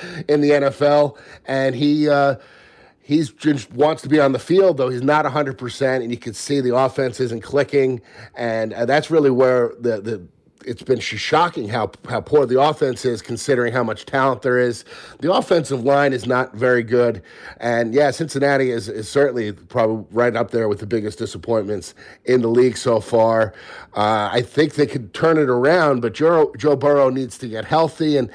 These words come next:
I don't know if he can get healthy while playing, and they, and they need him to play. So it's kind of a, a catch twenty-two there in Cincinnati, and, um, a, a division that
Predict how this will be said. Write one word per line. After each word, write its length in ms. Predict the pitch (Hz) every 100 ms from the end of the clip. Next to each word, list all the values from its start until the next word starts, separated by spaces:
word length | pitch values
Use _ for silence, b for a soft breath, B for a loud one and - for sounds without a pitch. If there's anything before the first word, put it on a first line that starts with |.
| B B
I 60 | 123
don't 80 | 170
know 80 | 156
if 100 | -
he 100 | 147
can 340 | - 180 208
get 200 | 143 123
healthy 320 | 131 123 131
while 220 | 113 113
playing, 600 | 107 - 165 180 113 113
and 140 | 110 113
they, 160 | 113
and 160 | 110 123
they 80 | 120
need 220 | 127 160
him 100 | 131
to 60 | 117
play. 400 | 131 202 135 92
So 260 | - 107
it's 220 | 110 - - B B B
kind 200 | - 165
of 160 | 165 139
a, 240 | 135 127 117
a 60 |
catch 300 | - 131 -
twenty-two 500 | - 135 120 - 135
there 160 | 127 117
in 80 | 110
Cincinnati, 600 | 117 - 113 113 110 107
and, 120 | 104 - B B B
um, 400 | - 101 98 87 _ -
a, 240 | 117 117
a 40 | 120
division 580 | 117 127 165 143 139 131
that 320 | 123 123